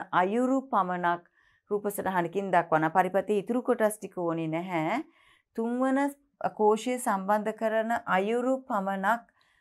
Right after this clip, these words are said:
අ, රූප සටහනකින් දක්වන්නලු නේද? එතකොට අපිට තුන්වන කෝෂය කොහොමද සම්බන්ධ කරන්නේ කියලා විතරයි ඕනේ. එතකොට ශ්‍රේණිගතවමනේ. එතකොට ධනාග්‍රයට ඔන්න ඍණාග්‍රය සම්බන්ධ කරා.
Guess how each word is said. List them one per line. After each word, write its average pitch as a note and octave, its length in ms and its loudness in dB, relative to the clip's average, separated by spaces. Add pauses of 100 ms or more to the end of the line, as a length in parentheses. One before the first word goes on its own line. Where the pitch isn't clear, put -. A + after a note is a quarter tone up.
(300)
අ, F#3 320 2
රූප G#3 200 -2
සටහනකින් F#3+ 840 -4
දක්වන්නලු E3 640 2
නේද? G#3 160 -4
එතකොට E3+ 280 -2
අපිට F3 240 -2
තුන්වන E3 340 -4
කෝෂය F3 460 -8 (360)
කොහොමද G#3 360 -2
සම්බන්ධ A3 520 2
කරන්නේ G#3+ 320 0
කියලා A3 260 0
විතරයි G#3+ 460 2
ඕනේ. C3+ 240 2
එතකොට F3+ 220 -4
ශ්‍රේණිගතවමනේ. A#3+ 960 0 (400)
එතකොට F3 160 -2
ධනාග්‍රයට D#3 920 2 (240)
ඔන්න E3 260 -2
ඍණාග්‍රය C#3+ 760 -4
සම්බන්ධ C3 680 -4
කරා. C3 500 -8